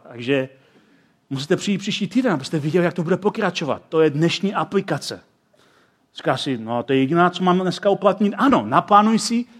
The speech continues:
celých příštích pět týdnů, že budeš v Elementu, aby si slyšel, co nemáš dělat podle Ježíše. Co nemáš dělat podle Ježíše. Protože těch,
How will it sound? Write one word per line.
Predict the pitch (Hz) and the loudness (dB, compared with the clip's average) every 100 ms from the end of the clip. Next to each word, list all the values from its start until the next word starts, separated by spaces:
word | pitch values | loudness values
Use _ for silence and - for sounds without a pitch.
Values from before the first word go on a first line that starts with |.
| _ | _
celých | - - 185 277 269 | -6 2 4 4 2
příštích | - 233 - 240 - | 0 0 2 0 0
pět | 214 208 - | 0 0 2
týdnů, | 311 330 208 185 | -2 0 2 2
že | 170 | 2
budeš | 165 202 196 | 4 6 4
v | 202 | 4
Elementu, | 226 226 214 180 208 | 2 4 2 2 2
aby | 170 185 | 2 0
si | - 202 | -2 -6
slyšel, | - 233 226 208 240 339 - _ _ _ _ _ _ _ _ | -2 0 0 2 2 2 -4 _ _ _ _ _ _ _ _
co | - - 185 | -8 0 2
nemáš | 165 175 226 277 277 285 202 | 4 6 6 8 6 4 2
dělat | 160 226 196 123 135 | 4 6 8 6 4
podle | - 143 147 | -2 0 2
Ježíše. | 120 107 98 - - _ _ _ _ _ _ _ _ | 0 -4 -14 -20 -20 _ _ _ _ _ _ _ _
Co | - 180 | -2 2
nemáš | 156 185 202 190 156 | 4 6 6 6 4
dělat | 165 160 151 | 4 2 0
podle | 131 127 | -4 -4
Ježíše. | 110 110 101 - - | -4 -8 -18 -20 -14
Protože | - 170 | -4 0
těch, | 196 190 175 | 2 2 2